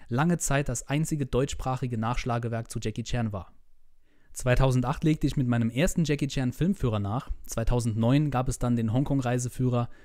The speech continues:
mit Drehorten aus Jackies Filmen dazu. Und zu guter Letzt veröffentlichte ich Ende zweitausendachtzehn meinen neuen Jackie Chan Filmführer,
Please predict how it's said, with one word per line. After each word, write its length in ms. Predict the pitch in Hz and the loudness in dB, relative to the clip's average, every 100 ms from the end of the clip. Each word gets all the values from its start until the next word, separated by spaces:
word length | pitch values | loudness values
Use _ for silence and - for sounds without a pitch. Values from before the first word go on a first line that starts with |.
| - | -4
mit 240 | 117 - | -4 2
Drehorten 500 | 127 139 135 131 127 | 4 4 4 2 0
aus 240 | 110 110 - | -2 -4 -2
Jackies 300 | 120 123 - | -2 -2 -2
Filmen 260 | 139 151 110 | 2 2 2
dazu. 380 | 98 - 101 - - _ _ _ - - - - - | -2 -8 -10 -12 -20 _ _ _ -20 -20 -20 -20 -6
Und 140 | 131 127 | -4 0
zu 100 | 143 | 2
guter 240 | 214 220 | 4 6
Letzt 260 | 165 175 - | 4 2 -2
veröffentlichte 540 | 139 135 139 143 - | -2 0 -2 -2 -2
ich 220 | 123 - | -4 -2
Ende 220 | 147 180 170 | 0 0 0
zweitausendachtzehn 1040 | - 180 147 147 135 156 - - 120 131 | 0 2 4 2 2 -2 -2 -2 -2 -2
meinen 320 | 120 120 120 | -2 0 4
neuen 400 | 120 175 127 101 - - | 4 4 2 -2 -12 -4
Jackie 220 | 117 113 | -4 -2
Chan 240 | - 107 | -4 -4
Filmführer, 520 | 101 107 104 104 95 | -4 -4 -4 -8 -8